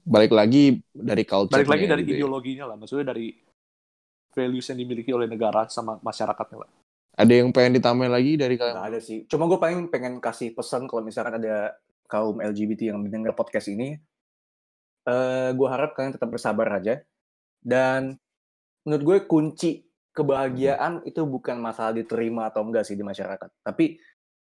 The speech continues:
Speaker 3: lu harus true to yourself gitu. Kalau misalkan lu emang gay, bagi gue di luar sana masih ada orang-orang kayak gue, kayak Raymond, kayak Kas,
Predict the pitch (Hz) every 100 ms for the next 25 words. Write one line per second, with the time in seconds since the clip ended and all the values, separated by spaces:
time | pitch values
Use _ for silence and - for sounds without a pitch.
0 | _ 123 139 135 117 117 - - _ _
1 | _ 147 135 127 110 104 - 110 - 92
2 | - _ 123 160 170 165 170 170 165 165
3 | 156 143 117 110 165 - _ _ _ _
4 | _ - 139 143 147 208 208 - _ _
5 | _ 139 143 139 135 147 175 151 131 151
6 | 131 117 123 117 110 107 117 120 117 -
7 | 110 107 101 110 117 120 117 107 - -
8 | 123 117 -